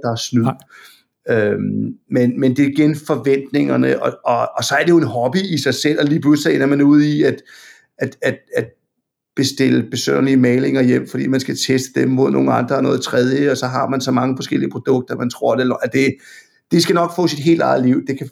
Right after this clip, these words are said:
Speaker 1: folk være helt sikre på. Men til at starte med, så ligesom, vi har de her shades, vi har de her kontrastfarver, og der er ikke noget, som er let til at starte med. Det er, det er lidt svært, men det giver også noget. Hvis man kan finde nogen at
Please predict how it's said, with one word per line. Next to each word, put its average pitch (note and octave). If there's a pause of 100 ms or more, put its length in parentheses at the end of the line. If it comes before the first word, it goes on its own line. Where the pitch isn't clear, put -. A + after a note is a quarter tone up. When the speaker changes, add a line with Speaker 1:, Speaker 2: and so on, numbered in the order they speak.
Speaker 1:
folk -
være B2
helt -
sikre B2+ (100)
på. B2+
Men C3+ (140)
til C#3+
at C#3+
starte D3
med, B2 (880)
så C#3+
ligesom, C#3 (560)
vi B2+
har C3+
de B2
her C#3+
shades, B2+
vi B2
har C3
de B2
her C3+
kontrastfarver, A#2+
og B2+ (120)
der C3+
er B2+
ikke D#3
noget, C3+ (320)
som C#3
er A#2+
let G#2+ (100)
til A#2+
at A#2
starte -
med. - (280)
Det C3+
er, D3+
det C3+
er D3+
lidt F3+
svært, D3+ (400)
men C#3+ (100)
det C#3 (100)
giver D#3+
også A#2+
noget. A2
Hvis B2
man C#3+
kan C3+ (100)
finde D#3
nogen C3
at A#2